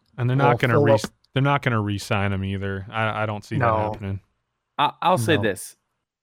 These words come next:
Speaker 3: I'm gonna say Phillip Lindsay, and the
Speaker 1: Oh.
Speaker 3: reason is he is the only undrafted running back in N F L history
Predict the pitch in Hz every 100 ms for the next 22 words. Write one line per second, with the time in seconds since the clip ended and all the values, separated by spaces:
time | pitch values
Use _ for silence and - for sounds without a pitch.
0 | _ 139 185 196 143 165 143 143 127 117
1 | 110 104 101 - - 123 110 110 101 -
2 | 113 139 123 113 98 98 104 - _ _
3 | _ _ _ _ _ _ _ _ _ _
4 | _ _ - 139 170 147 131 151 - 165
5 | 165 196 208 - - 156 175 143 147 143
6 | 143 - 113 101 131 _ 131 127 127 123
7 | 104 95 - 123 123 120 151 151 147 123
8 | 135 131 - 67 -